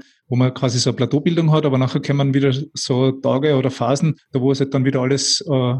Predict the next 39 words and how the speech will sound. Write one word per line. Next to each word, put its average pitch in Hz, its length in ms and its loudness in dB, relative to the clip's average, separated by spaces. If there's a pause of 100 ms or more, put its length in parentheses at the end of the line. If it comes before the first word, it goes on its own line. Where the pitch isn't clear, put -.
(120)
alles 151 320 -2
leicht 113 280 -2
läuft - 420 -4 (220)
oder 131 200 -2
leicht 120 240 0
von - 80 -8
der 123 100 0
Hand 170 200 0
geht. 113 280 -4
Und 120 480 -2
das 131 140 -2
ist, 135 160 0
ähm, 123 480 0 (400)
genau 131 260 2
die, 151 560 0 (380)
die 131 160 -2
Welle 151 260 0
quasi, 143 460 0
was 135 140 -2
sich - 200 -6
im 135 80 2
Leben 135 300 0
halt 123 140 0
so 127 80 -4
dahin 143 280 -2
zieht. 123 280 -6 (160)
Und, 117 360 0
äh, 123 360 0 (100)
ich 143 80 -8
versuche 139 360 -2
auf 127 120 -8
diese 139 260 -2
Welle 127 240 0
auch 113 120 -4
ein 123 60 -6
bisschen 127 160 -2
Einfluss 147 360 -2
zu 175 100 -2
nehmen 185 280 2